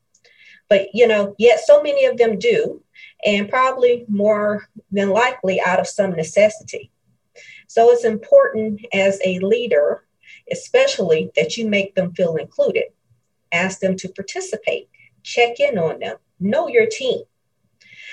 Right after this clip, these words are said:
And I love this analogy, which is popular. It's like, you know, for, for those who are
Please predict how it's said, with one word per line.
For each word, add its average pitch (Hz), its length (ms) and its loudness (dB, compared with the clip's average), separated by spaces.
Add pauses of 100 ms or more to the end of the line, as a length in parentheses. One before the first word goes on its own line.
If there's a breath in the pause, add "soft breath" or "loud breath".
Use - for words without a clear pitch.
(120 loud breath)
And 196 180 2
I 185 100 0
love 202 340 2
this - 200 2
analogy, 185 840 0
which 180 220 -8
is - 140 -4
popular. 156 720 -6 (400 loud breath)
It's 190 200 -2
like, 202 460 0 (260)
you 208 140 2
know, 185 300 4
for, 185 440 4
for 180 180 -4
those 226 380 4
who 196 380 -2 (380 loud breath)
are 170 500 0